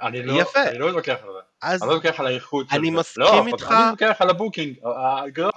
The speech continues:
Speaker 1: האליפות צריך להיות, אה,
Speaker 2: יפה.
Speaker 1: הכי
Speaker 2: עכשיו,
Speaker 1: חשוב.
Speaker 2: החגורת אליפות לא הייתה אמורה להיות בפרק הזה. יותר מזה, זה היה אמור להיות number one contender match, שאין לך בעיה שהוא יהיה מתחת לח-, לחתונה, נכון? יפה. אז זה היה הבוקינג.
Speaker 1: כן.
Speaker 2: אני מסכים איתך שהיו צריכים לעשות שם טורניר. ברגע שג'ו איבד את ה-,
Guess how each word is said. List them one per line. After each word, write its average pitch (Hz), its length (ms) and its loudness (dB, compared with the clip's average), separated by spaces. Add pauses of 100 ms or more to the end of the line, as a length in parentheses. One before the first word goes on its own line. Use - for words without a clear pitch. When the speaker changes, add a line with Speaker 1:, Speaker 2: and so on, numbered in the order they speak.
Speaker 1:
האליפות 190 420 -4 (100)
צריך - 140 -6
להיות, 170 160 -4
אה, 120 460 -6
Speaker 2:
יפה. 131 360 -4
Speaker 1:
הכי - 340 -10
Speaker 2:
עכשיו, 131 200 -2
Speaker 1:
חשוב. 117 300 -8 (100)
Speaker 2:
החגורת 131 480 0
אליפות 143 300 -6
לא 123 100 0
הייתה 120 200 0
אמורה 104 220 -4
להיות 98 160 -8
בפרק - 420 -14
הזה. - 160 -18 (440)
יותר 143 320 2
מזה, 135 220 -4
זה 120 120 -4
היה 117 140 0
אמור 120 200 -4
להיות 117 220 -6
number 120 140 -4
one 113 300 -8
contender 151 300 0
match, 151 180 0
שאין 139 300 -4
לך 143 140 -4
בעיה 127 280 0
שהוא - 140 -12
יהיה 110 100 -6
מתחת 110 420 -6
לח-, 95 720 -4 (120)
לחתונה, 101 500 -10
נכון? 180 300 0 (340)
יפה. 180 280 -4 (200)
אז 170 100 -6
זה 190 80 4
היה 175 160 10
הבוקינג. 143 420 0
Speaker 1:
כן. - 60 -20 (540)
Speaker 2:
אני 139 180 -2
מסכים 165 300 -4
איתך 180 200 -4
שהיו 104 180 -8
צריכים - 240 -12
לעשות 101 320 -12
שם 104 140 -12
טורניר. 98 380 -12
ברגע 123 320 -4
שג'ו 131 560 -2
איבד 127 240 -4
את 123 200 -8
ה-, 98 640 -4